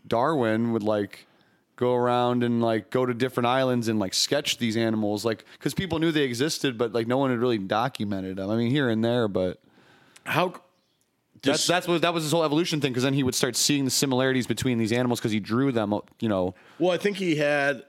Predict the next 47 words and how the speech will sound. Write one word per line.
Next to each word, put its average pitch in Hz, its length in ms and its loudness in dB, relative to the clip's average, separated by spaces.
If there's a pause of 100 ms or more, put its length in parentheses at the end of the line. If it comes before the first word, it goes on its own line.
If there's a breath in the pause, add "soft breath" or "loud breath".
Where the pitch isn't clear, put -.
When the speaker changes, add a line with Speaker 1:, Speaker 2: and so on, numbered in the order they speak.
(300)
Speaker 1:
I - 80 -2
Speaker 2:
I - 20 4
Speaker 1:
guess 131 100 2
he 156 60 2
Speaker 2:
know 185 60 2
Speaker 1:
couldn't 202 160 2
Speaker 2:
he - 60 -4
Speaker 1:
afford - 120 2
Speaker 2:
had, - 60 0
Speaker 1:
a 165 60 0
Speaker 2:
like 160 60 2
Speaker 1:
camera. 127 280 2
Were 135 100 0
cameras 156 320 0
around 147 280 0
then? 156 180 0
I 120 40 -2
don't 113 140 -2
think 107 140 -6
they - 80 -4
were. - 260 -8 (560)
Speaker 2:
No, 131 180 0
I 131 140 0
don't 339 180 -4
know - 60 0
Speaker 1:
Or - 60 2
they 165 80 2
Speaker 2:
if - 20 2
Speaker 1:
were 165 80 2
brand 139 400 0
new. 101 340 2
There's 262 160 0
Speaker 2:
Yeah. 131 200 4
Speaker 1:
photos 214 160 0
of 127 80 -2
Charles 98 340 -2
Darwin. - 380 -8 (640)
Speaker 2:
Yeah, 170 220 0
he 208 180 0
died 123 560 0 (140)
Speaker 1:
But 135 100 0
he 165 60 2
was 127 120 0
Speaker 2:
way 147 240 2
Speaker 1:
old. 135 100 0
Speaker 2:
later 127 300 2
than 101 540 -2